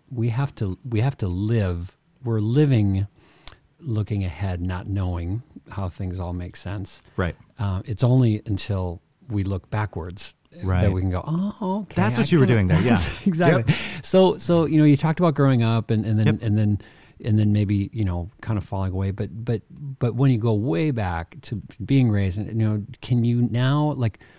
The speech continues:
Speaker 1: from role models or, or things that were
Speaker 2: Mm-hmm.
Speaker 1: happening, 'cause obviously you speak so eloquently, you're so, you're so, you are so, you're such a, a great agent, a great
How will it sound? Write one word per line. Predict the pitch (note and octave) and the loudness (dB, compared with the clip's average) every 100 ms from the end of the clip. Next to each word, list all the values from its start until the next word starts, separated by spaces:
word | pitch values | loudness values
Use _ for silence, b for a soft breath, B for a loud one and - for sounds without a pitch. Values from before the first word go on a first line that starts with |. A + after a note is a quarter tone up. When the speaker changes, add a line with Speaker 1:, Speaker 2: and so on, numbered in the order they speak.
| B | B
Speaker 1:
from | - B2+ A#2 A2+ A2+ | -2 0 2 0 0
role | A#2+ B2+ A#2 | 4 6 6
models | F#2 E2 D#2+ E2+ G#2 | 4 -2 -6 -8 -6
or, | F#2+ | -6
or | G2+ | -6
things | - D3+ D3 | -2 4 4
that | B2+ | 4
were | G#2+ | 0
Speaker 2:
Mm-hmm. | A2+ | 2
Speaker 1:
happening, | G#2+ A2 A2 G#2 | 4 4 2 0
'cause | C3 A#2 - | -2 -4 -2
obviously | E3 A#2+ A2 | -2 0 0
you | G2+ G#2+ | 0 -2
speak | - - D#3+ | -4 -4 -4
so | - C#3 | -2 -2
eloquently, | A2+ A2+ A#2+ A#2 G#2 | 0 0 -2 -2 0
you're | G#2 | 0
so, | G2 - C3+ C#3+ C#3 B B B B | 0 0 2 4 4 B B B B
you're | B2+ | -2
so, | A2+ - C3 C#3 C#3 C3+ | -2 -2 0 2 2 -2
you | G#2+ G#2+ | -4 -2
are | A#2+ B2+ | 0 0
so, | - G#2+ F#2 F#2 F2+ - - _ _ _ _ - | -2 -2 -2 -2 -6 -12 -20 _ _ _ _ -4
you're | - | -2
such | - B2+ A2+ | 0 -2 -4
a, | - | -8
a | - | -14
great | - G#2+ G2+ | -6 -4 -4
agent, | A#2+ G2 G2+ F2+ F#2 | -4 -4 -4 -6 -8
a | A2 | -10
great | F#2+ G2 F#2 | -8 -8 -8